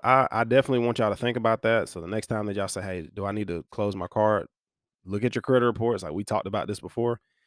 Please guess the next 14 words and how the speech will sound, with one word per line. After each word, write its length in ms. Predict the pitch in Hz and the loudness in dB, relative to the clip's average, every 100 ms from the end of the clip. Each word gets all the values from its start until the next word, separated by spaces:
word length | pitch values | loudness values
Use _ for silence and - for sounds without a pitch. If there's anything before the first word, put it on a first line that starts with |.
| _ _ | _ _
Check 180 | - 110 | -6 -2
out 160 | - | -2
your 60 | 131 | -2
credit 220 | - 123 | 0 2
reports. 400 | 113 110 117 139 | 2 0 -2 -2
You 80 | 98 | -8
can 120 | - | -8
download 420 | 87 98 101 104 101 | -4 -2 0 0 -2
'em, 160 | 95 _ _ | -6 _ _
um, 340 | 71 82 80 78 - | -14 -12 -10 -12 -8
on 120 | 98 | -6
Identity 460 | 90 101 104 101 | -4 0 0 0
I 140 | 95 92 | -2 -4
Q, 420 | - 117 117 117 | -2 0 0 -4